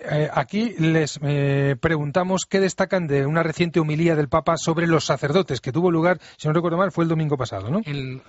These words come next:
Speaker 2: trece,
Speaker 1: con ordenación.
Speaker 2: trece ordenaciones
Speaker 1: Con
Speaker 2: sacerdotales.
Speaker 1: ordenaciones sacerdotales, efectivamente. Allí tuvo una homilía, pues, muy chispeante, muy interesante, muy directa, muy contundente, como todas las de Francisco,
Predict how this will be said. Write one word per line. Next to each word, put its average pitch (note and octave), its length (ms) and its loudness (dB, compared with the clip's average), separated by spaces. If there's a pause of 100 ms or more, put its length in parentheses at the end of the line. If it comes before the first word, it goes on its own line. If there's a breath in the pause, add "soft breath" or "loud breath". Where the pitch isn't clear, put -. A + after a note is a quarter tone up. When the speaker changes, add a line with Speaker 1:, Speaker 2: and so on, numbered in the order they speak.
(140)
Speaker 2:
trece, D3 260 0
Speaker 1:
con E3+ 160 4
ordenación. D#3+ 480 2
Speaker 2:
trece B3 240 -2
ordenaciones D#3+ 520 -6
Speaker 1:
Con D#3+ 100 0
Speaker 2:
sacerdotales. C#3 300 -2
Speaker 1:
ordenaciones D3 360 2
sacerdotales, C3+ 560 -2
efectivamente. B2 500 0
Allí B2 160 0
tuvo D#3 200 0
una D#3 460 2 (300 loud breath)
homilía, D#3+ 500 4
pues, D3 280 -6
muy C3+ 400 -2
chispeante, E3 760 0
muy D#3 160 -2
interesante, D3+ 680 0
muy D#3 160 2
directa, F3+ 500 2
muy E3 140 0 (100)
contundente, E3+ 560 2
como D3 220 -4
todas E3+ 240 0
las D#3+ 120 0
de D#3 200 0 (300 loud breath)
Francisco, G#3+ 640 2